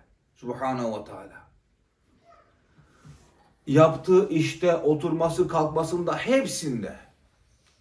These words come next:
Rabbini razı etmek üzerine kurulu düzeni.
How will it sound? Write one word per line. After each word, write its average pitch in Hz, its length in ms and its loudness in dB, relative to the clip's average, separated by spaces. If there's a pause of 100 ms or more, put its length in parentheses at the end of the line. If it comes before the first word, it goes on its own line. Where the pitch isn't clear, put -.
(160)
Rabbini 156 440 2
razı 156 320 4
etmek 156 360 0
üzerine 139 380 -2
kurulu 120 320 -4
düzeni. 95 380 -12